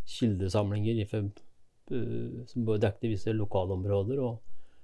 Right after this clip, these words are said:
og hele landet for så vidt. Og så fant du mer når du begynte å lese en,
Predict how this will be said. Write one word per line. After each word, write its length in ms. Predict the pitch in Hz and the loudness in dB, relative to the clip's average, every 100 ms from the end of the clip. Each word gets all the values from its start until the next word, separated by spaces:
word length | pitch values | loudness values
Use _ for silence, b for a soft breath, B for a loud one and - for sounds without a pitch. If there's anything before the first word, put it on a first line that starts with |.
| - - | -14 -4
og 100 | 110 | 0
hele 180 | 104 | 2
landet 240 | 104 90 92 | 2 0 0
for 80 | 104 | 0
så 120 | 107 | 2
vidt. 380 | 139 - - - - - - _ - - - - - - - | 2 0 -6 -14 -20 -20 -20 _ -20 -20 -20 -20 -20 -16 -6
Og 320 | 123 127 120 | -2 0 0
så 140 | 185 | 0
fant 280 | 185 143 117 | 4 4 4
du 100 | - | 4
mer 200 | 156 131 | 6 8
når 160 | 135 127 | 8 6
du 80 | 135 | 4
begynte 260 | 139 117 | 4 4
å 40 | 127 | 4
lese 320 | 117 104 123 | 2 2 2
en, 220 | 117 104 | 2 2